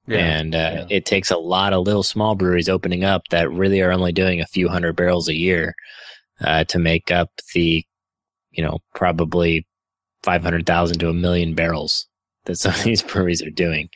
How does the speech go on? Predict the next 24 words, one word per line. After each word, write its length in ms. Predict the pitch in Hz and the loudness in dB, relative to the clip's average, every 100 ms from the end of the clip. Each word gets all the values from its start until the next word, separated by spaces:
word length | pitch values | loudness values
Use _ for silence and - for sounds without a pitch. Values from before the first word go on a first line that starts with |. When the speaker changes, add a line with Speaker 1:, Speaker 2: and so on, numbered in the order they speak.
| - | -4
Speaker 1:
Yeah, 300 | 107 92 87 - | -2 -2 -6 -6
that's 300 | 107 92 85 | 0 2 2
true. 80 | 82 | 0
Speaker 2:
Um, 240 | 80 80 - _ _ _ _ _ _ _ - | -2 -6 -8 _ _ _ _ _ _ _ -14
so, 800 | - - - 95 90 87 85 82 - - - _ _ _ | -2 0 2 4 4 4 2 0 -8 -20 -20 _ _ _
uh, 460 | - 80 80 82 82 | -2 0 2 2 2
y-, 540 | 82 - - - - - | 2 -2 -6 -6 -6 -6
yeah, 640 | - 143 101 85 87 120 | -4 -2 0 -2 -2 -2
I, 100 | - | 0
I'm 100 | 131 | 0
a 40 | 135 | 2
little 200 | 131 117 | 2 2
skeptical 580 | - 104 98 - 104 98 | 0 -2 -2 -2 0 0
of 60 | |
some 160 | - 101 | 2 2
of 60 | |
these 180 | 101 98 | 2 0
numbers. 320 | 98 98 98 | 0 0 0
I, 200 | 95 - | 0 0
I 40 | 95 | 2
don't 180 | 95 95 | 0 0
know 240 | 92 95 | 0 0
if 140 | 90 | -2
they're, 580 | - 92 90 90 87 92 | 0 2 2 2 0 -4